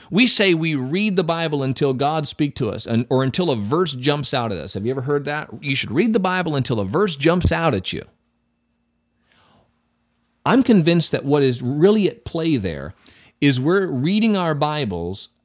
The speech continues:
until a phrase jumps out at us that looks familiar and is understandable to us, doesn't matter how it fits into the context, and then we can develop a sermon out of that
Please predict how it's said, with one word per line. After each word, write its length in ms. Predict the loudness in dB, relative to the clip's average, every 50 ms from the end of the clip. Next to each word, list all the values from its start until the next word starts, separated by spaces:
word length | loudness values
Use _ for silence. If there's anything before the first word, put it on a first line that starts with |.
| _ 2
until 480 | 4 4 4 2 2 2 0 0 0 0
a 100 | 0 -2
phrase 640 | -2 -4 -6 -4 -2 -2 0 0 0 0 -2 -2 -2
jumps 340 | 0 0 0 0 0 -2 -4
out 260 | -2 -2 -2 0 0 -2
at 100 | -2 -2
us 220 | -4 -4 -4 -4
that 160 | -6 -6 -4
looks 320 | 0 2 2 2 2 0 -2
familiar 720 | -2 0 0 2 2 2 0 0 0 0 0 -2 -2 -2
and 160 | -2 0 2 2
is 160 | 0 0 -2 -2
understandable 840 | 0 0 0 0 0 0 0 0 0 0 2 2 2 2 2 0
to 280 | -2 -2 -4 -4 -4 -4
us, 120 | -4 -4
doesn't 360 | 0 0 2 2 2 0 -2 -2
matter 300 | -2 -2 -2 -2 -4 -4
how 200 | -2 -2 -2 -2
it 100 | -4 -4
fits 300 | -6 -6 -4 -4 -4 -4
into 120 | -4 -4
the 100 | -4 -6
context, 680 | -6 -6 -6 -2 0 0 0 0 -2 -4 -4 -6 -8 -10 _ -16 -20 -20 -20 -6 0
and 240 | 2 2 4 4 4
then 300 | 2 2 0 -2 -4 -6 -10 -14 -14 -4
we 160 | 0 2 2
can 180 | 2 2 0 0
develop 400 | 0 0 0 0 0 0 -2 -2
a 40 | -4
sermon 500 | -2 -2 -2 0 0 0 0 0 0 0 -2 -8 -18 -8 _ 0
out 240 | 2 2 2 2
of 200 | 0 -2 -2 -2
that 300 | -2 -2 -2 -4 -6 -10